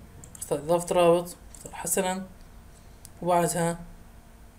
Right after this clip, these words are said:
يظهر لي الحجم، اسم الملف، راح أختار بدء التحميل، مباشرة راح يتم التحميل من الموقع بسرعة عالية جدًا، الميجات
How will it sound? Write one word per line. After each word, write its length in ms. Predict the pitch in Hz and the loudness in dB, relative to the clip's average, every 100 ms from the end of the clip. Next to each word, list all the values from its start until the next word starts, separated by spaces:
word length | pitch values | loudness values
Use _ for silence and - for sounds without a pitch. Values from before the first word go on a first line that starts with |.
| - - - - - | -20 -20 -20 -16 -6
يظهر 300 | 165 160 151 | -4 -2 -2
لي 120 | 147 | -4
الحجم، 540 | 143 - 175 165 170 170 - - - - - 170 | -8 -6 -6 -4 -4 -6 -12 -20 -20 -20 -12 -8
اسم 160 | 170 | -6
الملف، 480 | 175 175 160 170 175 - - - - - | -2 2 2 0 -4 -16 -20 -20 -12 -6
راح 80 | 160 | -6
أختار 240 | - 147 | -2 -4
بدء 200 | 147 170 | -4 -4
التحميل، 500 | 180 165 170 165 170 | -4 -4 -2 -2 0
مباشرة 400 | 160 151 160 156 | -2 -4 -4 -4
راح 180 | 147 - | -6 -6
يتم 160 | 156 160 | -6 -6
التحميل 500 | 160 - 165 160 160 - - - - - - | -10 -10 -6 -6 -8 -14 -20 -20 -20 -20 -10
من 120 | 165 170 | -2 0
الموقع 500 | 160 151 143 165 156 | 2 -2 -4 -4 -4
بسرعة 480 | 156 160 156 147 | -2 0 2 2
عالية 300 | 160 165 156 156 | 2 0 -2 -4
جدًا، 400 | 151 - 165 185 - - - - - | -8 -6 -6 -6 -14 -20 -20 -20 -18
الميجات 840 | 170 160 160 165 165 156 151 147 | -14 -12 -8 -2 -2 0 0 -2